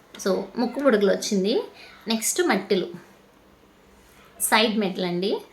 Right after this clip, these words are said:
So ఇవైతే నాకు అక్షయ తృతీయకి వచ్చినటువంటి గిఫ్ట్గా భావిస్తున్నాను. So మీతో షేర్ చేసేసుకుందాం, కొంచెం హ్యాపీ ఫీల్ అవుతాం కదా. నేను ఈ సంవత్సరం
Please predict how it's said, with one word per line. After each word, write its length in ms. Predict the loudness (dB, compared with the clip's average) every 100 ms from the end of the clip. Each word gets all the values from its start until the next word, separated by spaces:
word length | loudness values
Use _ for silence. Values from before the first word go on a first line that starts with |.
| -20 -20 0
So 100 | 0 4
ఇవైతే 420 | 6 6 6 6
నాకు 380 | 8 6 4 6
అక్షయ 400 | 6 6 0 -2
తృతీయకి 640 | 0 -2 0 0 0 -2 0
వచ్చినటువంటి 680 | -2 0 2 4 4 4 2
గిఫ్ట్గా 460 | 2 2 4 6
భావిస్తున్నాను. 840 | 6 6 4 2 2 2 2 0 -4 -10 -18 -8 0
So 120 | 2
మీతో 360 | 2 6 6
షేర్ 340 | 6 4 2 2
చేసేసుకుందాం, 680 | 2 2 0 0 2 0 -2 0
కొంచెం 220 | 2 4
హ్యాపీ 340 | 4 4 2
ఫీల్ 180 | 2 4
అవుతాం 320 | 2 2 0
కదా. 240 | 2 2 2 -2 -14 -10 0
నేను 380 | 4 4 2 -2
ఈ 280 | -2 0 2 4
సంవత్సరం 480 | 4 4 0 -4